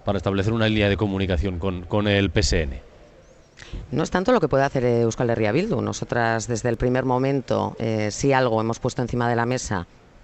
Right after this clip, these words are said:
Speaker 2: es la disposición a hablar con todo el mundo. Creemos que, que es posible configurar una alternativa a la derecha, como era posible también el pasado sábado en determinados ayuntamientos. Así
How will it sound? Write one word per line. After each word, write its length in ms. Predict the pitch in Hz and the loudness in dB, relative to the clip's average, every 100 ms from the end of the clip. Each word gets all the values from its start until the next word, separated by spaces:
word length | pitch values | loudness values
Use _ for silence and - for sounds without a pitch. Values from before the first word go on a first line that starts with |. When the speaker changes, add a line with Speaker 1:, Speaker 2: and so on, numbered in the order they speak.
| - | -4
Speaker 2:
es 220 | 120 113 | -2 0
la 200 | 117 110 - | 0 0 -2
disposición 800 | 120 - 117 - 113 151 127 92 - - - - - - | -4 -2 -2 -2 0 0 0 -4 -14 -20 -20 -20 -20 0
a 100 | 139 | 2
hablar 320 | 131 147 131 | 4 4 2
con 180 | - 120 | 0 0
todo 160 | 139 127 | 2 2
el 40 | |
mundo. 360 | 113 147 214 311 | 2 2 2 2
Creemos 480 | 139 131 131 131 - | 2 2 2 0 0
que, 400 | 127 120 113 104 | 0 2 2 0
que 80 | 147 | -2
es 80 | |
posible 560 | - 120 - 185 151 92 | 0 0 2 2 2 -2
configurar 540 | - 127 123 117 123 | -4 -2 0 0 0
una 160 | 117 120 | 0 -2
alternativa 420 | 113 117 113 117 | -2 -4 -2 0
a 40 | 113 | 0
la 80 | 107 | 0
derecha, 280 | 113 151 | 0 -2
como 140 | 147 117 | -2 -2
era 140 | 113 | -2
posible 480 | - 110 135 120 92 - - - - | -2 -2 0 0 -2 -4 -20 -20 -4
también 320 | 139 131 127 | -2 0 2
el 100 | 123 | 0
pasado 380 | 120 120 127 117 | -2 -2 0 0
sábado 400 | 156 160 113 104 | 2 2 2 0
en 100 | 107 | 0
determinados 540 | 110 127 117 117 113 | 0 0 -2 0 0
ayuntamientos. 800 | 123 123 131 143 165 180 269 302 - - - - - - | 0 0 0 0 0 2 2 0 -8 -20 -20 -20 -18 -2
Así 320 | 135 180 147 | 0 2 0